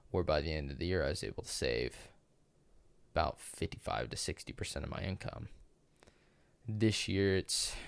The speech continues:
not as high, <laughs> I will admit, but it is because I fell out of being financially illiterate, or what, financially literate in the sense of focusing on my finances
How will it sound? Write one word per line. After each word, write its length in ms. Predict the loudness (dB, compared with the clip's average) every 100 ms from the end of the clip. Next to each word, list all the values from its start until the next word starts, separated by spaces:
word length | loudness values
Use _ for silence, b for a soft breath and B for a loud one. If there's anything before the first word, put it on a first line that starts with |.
| B B -2
not 280 | 2 4 4
as 120 | 2
high, 380 | 0 2 2 0 -4
<laughs> 180 | -6 -4
I 140 | -4 -2
will 240 | 0 2
admit, 460 | 2 0 0 -2 -8 B B B B B B -20 _ _ 2
but 600 | 4 4 0 -8 -12 -12 -20 -20 -20 _ -6
it 240 | -2 -2 -2
is 240 | -4 -2 -4
because 560 | -6 -6 -4 -2 0
I 80 | -2
fell 320 | -2 -2 0
out 300 | 0 -2 -4 -8
of 200 | -10 -8
being 280 | -8 -8 -8
financially 680 | -6 -6 -6 -6 -6 -4 -4
illiterate, 420 | -6 -6 -6 -8 -10 -20 -20 -2
or 200 | 0 0 -4
what, 300 | 0 0 0 -8 _ _ -20 _ -8
financially 680 | -2 0 0 0 -2 -2 -4 -6
literate 760 | -4 0 0 -2 -4 -4 -6 -12 B B B B B _
in 360 | -4 -2 -2 -2
the 80 | -2
sense 320 | -4 -4 -2
of 140 | -2
focusing 680 | -4 -2 -2 -2 -4 -4 -4
on 120 | -6
my 120 | -6
finances 760 | -6 -6 -6 -6 -8 -8 -10